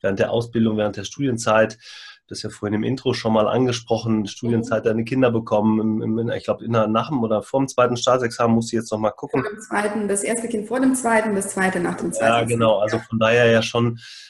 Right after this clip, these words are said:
Speaker 1: ähm, also eine Frau, die wirklich mitten im Berufsleben steht, aber dann eben auch zwei Kinder hat und, ähm, mit der Familie die Kinder versorgen muss.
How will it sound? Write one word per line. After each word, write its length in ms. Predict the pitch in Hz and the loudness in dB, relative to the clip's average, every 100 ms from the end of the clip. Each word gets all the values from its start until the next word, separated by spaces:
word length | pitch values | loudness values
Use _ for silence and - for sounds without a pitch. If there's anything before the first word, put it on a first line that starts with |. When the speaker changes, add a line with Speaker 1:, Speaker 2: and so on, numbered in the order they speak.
| _ | _
Speaker 1:
ähm, 440 | 113 110 107 107 - | 2 4 2 0 0
also 200 | 113 117 | 2 4
eine 140 | 113 | 4
Frau, 260 | 113 107 117 | 2 4 4
die 120 | 117 | 4
wirklich 240 | 117 120 107 | 0 -2 0
mitten 260 | 113 123 | 0 2
im 120 | 113 | 4
Berufsleben 540 | 110 120 175 143 135 131 | 4 0 -2 2 2 2
steht, 260 | - 135 | 2 2
aber 180 | 120 110 | 6 4
dann 180 | 104 107 | 4 0
eben 200 | 110 113 | -2 -2
auch 160 | 110 - | -2 -2
zwei 220 | - 113 | -2 -2
Kinder 340 | 117 139 135 | 0 2 2
hat 180 | 117 117 | 2 0
und, 200 | 110 101 | -4 -6
ähm, 300 | 117 107 110 | -6 -2 -2
mit 200 | 110 113 | -2 -4
der 100 | 110 | -6
Familie 380 | - 107 110 113 | -4 -4 0 -2
die 80 | 110 | -2
Kinder 240 | - 110 | -4 -6
versorgen 520 | - 90 95 87 90 | -6 -10 -4 -4 -6
muss. 220 | 90 90 | -12 -12